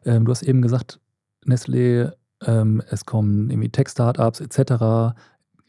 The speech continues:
Fleisch wird im drei D Drucker gedruckt. Aber ich habe auch so ein bisschen das Gefühl, dass sich der Markt so langsam so einer Konsolidierung nähert. Und wenn ich mal in meinem Supermarkt der Wahl v-, vor meiner Haustür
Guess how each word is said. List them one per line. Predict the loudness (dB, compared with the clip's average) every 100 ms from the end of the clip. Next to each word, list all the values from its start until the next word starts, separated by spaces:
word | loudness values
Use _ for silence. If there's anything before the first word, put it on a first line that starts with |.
| _ -14
Fleisch | -2 -2 0
wird | -2
im | 0 2
drei | 2
D | 2 2
Drucker | 2 0 0 -2
gedruckt. | -2 0 0 0 -10 -14 -16 _ _ -4
Aber | 0 0
ich | 0
habe | -4
auch | -2
so | 0
ein |
bisschen | -2 0 0 2 0
das | -2
Gefühl, | -6 -4 0 2 2 2
dass | -2
sich | -2
der | 0
Markt | 0
so | -2 -2
langsam | 0 0 2 2 2 0 _ _ -6
so |
einer | -2 -2
Konsolidierung | -2 -2 0 0 0 2
nähert. | 2 2 2
Und | 0
wenn | 0
ich | -2 -2
mal | -2
in |
meinem | 0 0 0 -2
Supermarkt | 0 0 0 -2 -6 -12 -4
der | -2
Wahl | 0 0 0 -2 -4 -10
v-, | -14 -12
vor | -4 -2
meiner | 0
Haustür | -2 -2 -2 0 -2